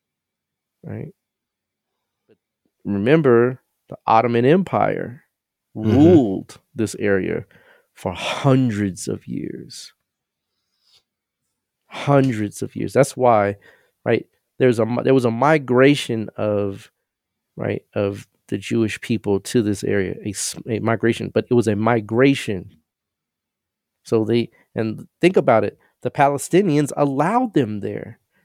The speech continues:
Speaker 1: They didn't, Palestinians didn't keep them out, but this is also where the Crusades were done. This is where the Crusades happened, folks.
Speaker 2: I got a book that you guys should read. It's called The Crusades Through, um, Arab Eyes. It's an interesting book.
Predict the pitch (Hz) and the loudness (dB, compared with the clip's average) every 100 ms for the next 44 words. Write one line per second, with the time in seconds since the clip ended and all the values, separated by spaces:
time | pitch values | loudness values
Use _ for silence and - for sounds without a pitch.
0 | - 143 220 160 - 196 - 196 190 165 | 0 2 4 0 2 2 4 2 4 2
1 | 139 - 151 151 120 123 147 - 156 151 | -2 -2 0 2 2 4 4 2 2 2
2 | 151 - 151 135 139 123 - - 170 - | 2 2 2 4 4 2 -2 4 4 2
3 | - 190 240 220 156 - 110 98 95 - | 2 4 4 0 -2 -2 0 2 0 -2
4 | - - - - 156 160 160 - 156 175 | -8 -10 -6 -4 0 0 2 0 2 2
5 | 185 180 113 - - - - - _ _ | 2 2 -2 -2 -8 -18 -14 -16 _ _
6 | _ _ _ _ _ - 110 98 98 - | _ _ _ _ _ -6 -2 -2 -2 -2
7 | 101 92 - _ _ _ _ _ _ _ | -2 -2 -10 _ _ _ _ _ _ _
8 | - 95 95 92 95 92 - 92 92 92 | -8 -4 -2 -2 0 0 -2 -8 -6 -4
9 | 87 92 - 98 92 92 _ - 95 - | -4 -4 -2 -2 -2 -8 _ -14 -10 -6
10 | 95 - 104 101 98 - - 95 92 - | -4 0 0 0 0 -4 -6 -6 -8 -14
11 | - 87 90 - 98 95 90 - 85 90 | -14 -10 -10 -10 -6 -6 -6 -8 -8 -10
12 | - - - _ _ _ _ _ _ _ | -12 -14 -14 _ _ _ _ _ _ _
13 | _ _ _ - - 98 - - 85 - | _ _ _ -20 -10 -8 -10 -12 -10 -10
14 | - | -12